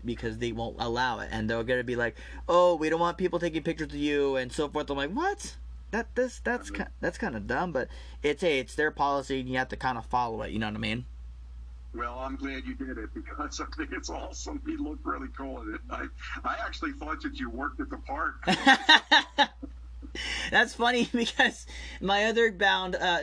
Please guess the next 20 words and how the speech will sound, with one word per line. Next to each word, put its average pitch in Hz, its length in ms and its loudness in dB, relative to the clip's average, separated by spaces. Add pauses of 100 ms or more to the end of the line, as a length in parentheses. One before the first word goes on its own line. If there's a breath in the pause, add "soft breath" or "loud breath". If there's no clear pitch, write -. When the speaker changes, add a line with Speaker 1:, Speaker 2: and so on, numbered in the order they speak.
(100)
Speaker 1:
Disney 175 220 -4
bound, 170 200 0
I 156 80 2
did 175 160 0
a, 156 240 2
um, 131 300 -2 (380 loud breath)
if 156 100 -4
you're 170 100 -2
familiar 180 380 0
with 165 160 -2
Disneyland, 151 480 0
uh, 135 360 0
you've 170 160 -2
heard 202 160 2
of 160 80 -2
the 151 80 -2
Jungle 165 320 0
Cruise 120 380 -2
ride, 120 260 0
right? 120 240 2